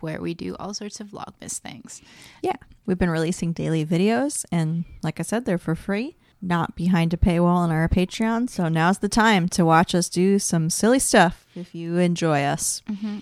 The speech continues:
Speaker 1: And even if you're not a holiday-er, there's, um, I'd definitely say some non-holiday content going on in there, too.
Speaker 2: Oh, yeah.
Speaker 1: And it is kind of fun to see everything Emily's getting in her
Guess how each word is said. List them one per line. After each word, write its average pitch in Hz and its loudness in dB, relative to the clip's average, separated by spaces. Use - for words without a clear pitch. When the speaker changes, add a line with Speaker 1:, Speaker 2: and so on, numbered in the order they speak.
Speaker 1:
And 233 -2
even 302 -2
if 277 -4
you're 269 -4
not 220 0
a 190 0
holiday-er, 160 -6
there's, 147 -8
um, - -10
I'd 190 -10
definitely 214 -4
say 170 -2
some - -8
non-holiday 139 -8
content - -12
going 50 -14
on - -16
in - -16
there, - -18
too. - -16
Speaker 2:
Oh, 403 -16
yeah. - -18
Speaker 1:
And 185 -6
it 185 -10
is 208 -2
kind - -10
of 147 -10
fun 143 -8
to - -14
see - -12
everything - -14
Emily's - -18
getting - -14
in 190 -10
her 143 -12